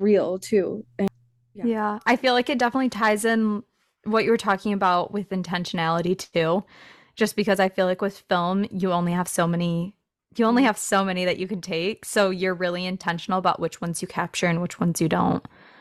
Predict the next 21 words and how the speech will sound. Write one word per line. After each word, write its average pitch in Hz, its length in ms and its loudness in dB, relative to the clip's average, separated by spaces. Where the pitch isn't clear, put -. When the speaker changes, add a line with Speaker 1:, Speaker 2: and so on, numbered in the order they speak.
Speaker 1:
Yeah, 214 280 2
I'm 240 140 6
glad 247 220 4
you 320 80 0
brought 269 220 0
that 190 120 0
up, 190 160 0
because 202 500 0
when 208 160 -2
I 220 220 4
started 233 440 0
to 220 100 -6
use 202 240 -4
film, 185 320 0
that's 190 240 0
also, 175 420 0
like, 185 200 2
when 190 280 0
I 196 180 0
started 185 440 -2
to 185 440 0